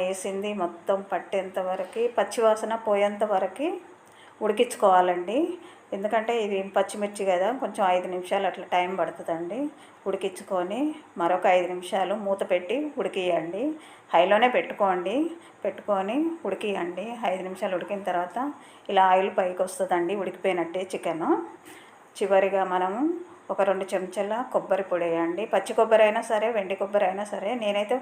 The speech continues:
పచ్చి వెండి కొబ్బరి వేసానండి. ఒక చెంచాడు ధనియా పౌడరు, అర చెంచా గరం మసాలా వేసి మరొక నిమిషం కలపండి. చూశారు కదండి ఎంత బాగా వచ్చిందో. కలర్కు తగ్గట్టే టేస్ట్ కూడా చాలా బాగుంటుందండి.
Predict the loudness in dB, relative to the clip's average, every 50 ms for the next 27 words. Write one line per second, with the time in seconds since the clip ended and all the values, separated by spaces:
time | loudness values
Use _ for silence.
0 | -2 -4 -4 -4 -8 -6 -2 -2 -2 -2 -2 -2 -4 -2 0 2 2 2 0 -2
1 | -2 -4 -6 -6 -6 -6 -8 -8 -4 -2 -2 -2 -2 -4 -10 -14 -20 -20 -20 -10
2 | -6 -4 -4 -2 0 0 0 0 0 0 2 4 4 4 4 4 2 2 2 2
3 | 2 2 0 -2 0 -2 -2 -2 0 0 0 -2 -2 -6 -10 -16 -20 -20 -20 -20
4 | -4 0 4 4 4 4 4 2 0 0 0 0 0 0 4 4 6 6 6 4
5 | 2 -2 -4 -4 -6 -6 -6 -4 -6 -6 -8 -10 -10 -6 -4 -2 -2 -2 -2 -2
6 | 0 0 0 0 -2 -6 -10 -18 -20 -8 -2 2 2 4 4 2 0 -2 -2 -4
7 | -6 -8 -8 -6 -6 -4 0 0 2 2 2 0 -2 -4 -4 -4 -8 -10 -12 -14
8 | -18 _ _ _ _ _ _ _ -8 -4 -4 2 6 8 8 8 8 8 8 8
9 | 6 4 2 2 2 2 2 2 4 4 6 6 8 8 8 6 6 4 2 0
10 | -2 -4 -4 -2 0 2 2 2 2 2 4 4 4 4 4 4 2 4 4 2
11 | 2 0 -2 -2 -2 -2 -2 0 0 0 0 0 0 -2 -2 0 0 0 0 0
12 | 0 -2 0 0 0 0 2 2 2 2 2 4 4 2 2 2 2 2 2 2
13 | 2 2 2 2 2 2